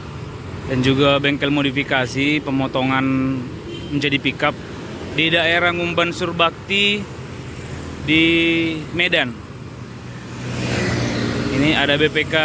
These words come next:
Tiga Lingga, dekat-dekat sini, Jalan Ngen-, Ngumban Surbakti. Oke, ini lokasinya. Jadi ini dia tempatnya.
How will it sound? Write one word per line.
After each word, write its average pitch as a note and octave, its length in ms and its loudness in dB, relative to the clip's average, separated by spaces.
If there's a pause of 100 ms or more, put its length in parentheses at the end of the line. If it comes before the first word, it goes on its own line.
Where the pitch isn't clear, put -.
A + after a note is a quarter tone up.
(580)
Tiga C#3 240 -2
Lingga, D3 400 2 (480)
dekat-dekat C#3+ 400 -2
sini, D3 480 0 (1200)
Jalan D3 320 4
Ngen-, D#3+ 240 2
Ngumban E3 400 2
Surbakti. E3 560 2 (1700)
Oke, F3 320 2 (480)
ini C3 160 -4
lokasinya. C3+ 640 0 (2750)
Jadi - 160 2 (560)
ini E3+ 240 4
dia C#3+ 160 4
tempatnya. A2+ 800 0